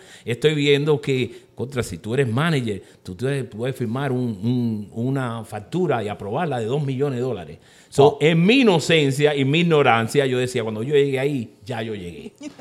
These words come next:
Speaker 1: Y tenía, oh, quiero ganarme cien mil dólares. Cuando, todavía tengo la carta en la casa de cuando me dieron la oferta.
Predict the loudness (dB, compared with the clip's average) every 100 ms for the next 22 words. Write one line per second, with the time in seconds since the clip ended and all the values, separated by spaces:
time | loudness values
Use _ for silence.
0 | -20 -20 -20 -14 -6 -2 2 4 4 2
1 | 2 0 2 2 2 0 -2 -2 -2 0
2 | 2 6 6 4 -2 -14 -18 _ _ -2
3 | -2 -2 -2 2 4 4 4 4 4 4
4 | 4 4 2 2 0 2 2 2 0 0
5 | -2 -2 -4 -2 6 6 6 0 -2 -4
6 | -6 -10 -16